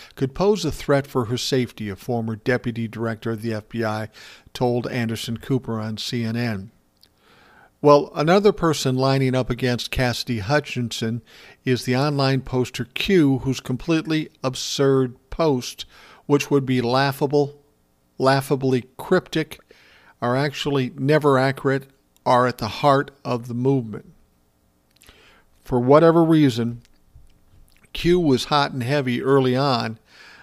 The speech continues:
then they went away, and now Q's coming back.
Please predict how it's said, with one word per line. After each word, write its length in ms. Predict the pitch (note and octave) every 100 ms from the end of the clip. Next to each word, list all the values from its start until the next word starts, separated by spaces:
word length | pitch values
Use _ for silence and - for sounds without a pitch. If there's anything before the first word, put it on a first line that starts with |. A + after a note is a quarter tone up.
| - _
then 380 | A#2+ A#2 D3+ E3
they 140 | D3+
went 240 | C3+ C#3
away, 640 | C3 A#2+ C3 A2 G#2+ - - _ -
and 220 | B2+ B2
now 300 | C#3 F3 G3
Q's 580 | F#3+ - D#3 D3+ D3+ -
coming 480 | - A#2+ A#2 A#2+ A#2
back. 520 | G#2+ G#2 - - -